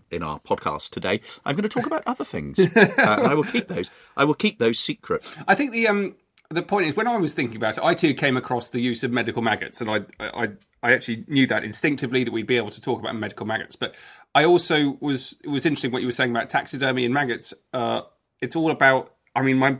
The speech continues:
Speaker 2: brain was kind of skimming around this, but the idea of it, them being so kind of fundamentally linked to history in the past and to the passing of time,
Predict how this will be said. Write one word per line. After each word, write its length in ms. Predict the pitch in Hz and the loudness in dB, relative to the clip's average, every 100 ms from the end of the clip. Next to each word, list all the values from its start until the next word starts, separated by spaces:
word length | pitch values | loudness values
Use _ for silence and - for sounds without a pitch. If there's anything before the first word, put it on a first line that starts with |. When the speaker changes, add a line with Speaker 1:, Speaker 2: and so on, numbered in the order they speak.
| - | -8
Speaker 2:
brain 400 | 131 131 156 143 | -10 0 2 2
was 120 | 120 | -2
kind 160 | - 127 | -2 -4
of 80 | 113 | -4
skimming 480 | - - 165 131 123 | -8 0 2 4 2
around 340 | 127 127 117 | 4 4 2
this, 180 | 78 - | -4 -8
but 160 | 117 | -6
the 120 | 120 117 | 0 0
idea 360 | 120 127 117 | 2 2 2
of 300 | 117 107 - _ _ _ _ _ _ | 0 -4 -14 _ _ _ _ _ _
it, 360 | 160 147 - - | -4 -4 -8 -4
them 160 | 139 117 | -2 2
being 200 | 127 123 | 2 2
so 280 | - 151 | 0 0
kind 160 | 131 131 | 0 -2
of 60 | - | 0
fundamentally 560 | 131 120 131 117 117 | 0 2 0 0 0
linked 240 | 117 123 - | 0 0 -2
to 60 | |
history 340 | 110 120 - 113 | -4 -2 0 -2
in 60 | |
the 80 | 110 | 0
past 360 | 131 107 95 113 | 0 0 0 -6
and 80 | 104 | -8
to 60 | |
the 80 | 120 | -8
passing 400 | - 110 107 117 | -2 -2 -2 -6
of 180 | 110 104 | -8 -10
time, 400 | - 127 85 82 | -2 -2 -2 -12